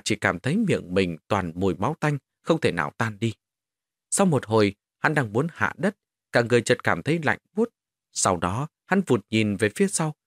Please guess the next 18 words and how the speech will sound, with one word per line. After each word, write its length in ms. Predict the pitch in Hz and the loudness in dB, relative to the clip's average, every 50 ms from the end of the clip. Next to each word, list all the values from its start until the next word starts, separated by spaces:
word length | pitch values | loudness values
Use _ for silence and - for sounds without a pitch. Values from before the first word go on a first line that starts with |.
| _ _ _ _ | _ _ _ _
đã 80 | - 160 | 2 4
nhìn 200 | 156 147 123 110 | 4 4 2 2
thấy 140 | - 131 131 | 2 0 0
Lý 200 | 131 151 196 220 - | 2 0 0 2 0
Giật 140 | - 104 - _ | 0 0 0 _
đang 220 | - 110 101 92 90 | -6 -8 -6 -4 -4
lao 240 | 101 95 90 82 82 | -4 -4 -4 -4 -4
nhanh 240 | 92 95 85 80 78 | -4 -4 -4 -4 -2
đến, 200 | 92 107 143 185 - _ _ _ _ _ _ _ | -2 -2 -2 -4 -8 _ _ _ _ _ _ _
ánh 180 | - 143 165 | -2 0 0
mắt 160 | 214 247 - | 0 0 0
nhàn 260 | 135 123 101 87 85 87 | -2 -2 -2 -2 -2 -4
nhạt 160 | 92 85 - - | -6 -6 -4 -2
nhìn 180 | 101 101 85 71 | -2 -2 -2 -2
hắn. 240 | - 87 117 160 208 - _ _ _ _ _ _ _ _ _ _ _ _ _ | -2 -2 -2 -2 -4 -6 _ _ _ _ _ _ _ _ _ _ _ _ _
"Nạp 320 | 85 90 95 98 - - 82 | 0 2 2 2 0 0 0
Lan 200 | 101 104 98 90 | 0 0 0 0
Hạ, 260 | 87 95 90 - | 2 2 2 2